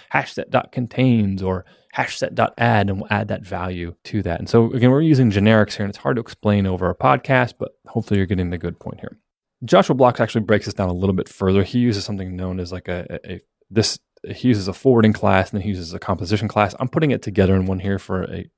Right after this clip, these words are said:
for the example. But what this is really doing is, you're probably familiar doing this before, as this is known as, like, a wrapper. We're wrapping this class with existing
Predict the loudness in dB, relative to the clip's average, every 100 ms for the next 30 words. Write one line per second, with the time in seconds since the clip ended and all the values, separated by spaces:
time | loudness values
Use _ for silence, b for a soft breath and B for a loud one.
0 | -20 -8 -6 -4 0 -2 2 -2 B B
1 | B -4 2 2 2 0 2 4 4 2
2 | 0 -2 -2 -6 -8 _ -14 -8 -4 -2
3 | -2 -2 0 0 2 4 2 -2 -8 0
4 | 0 0 -2 -4 -6 -12 -12 -8 -4 2
5 | 4 6 4 0 -2 -4 -8 -2 0 0
6 | -2 -14 -6 -2 -2 0 0 0 -2 -2
7 | -4 -4 -2 -2 -4 -10 -12 -12 -12 -10
8 | -12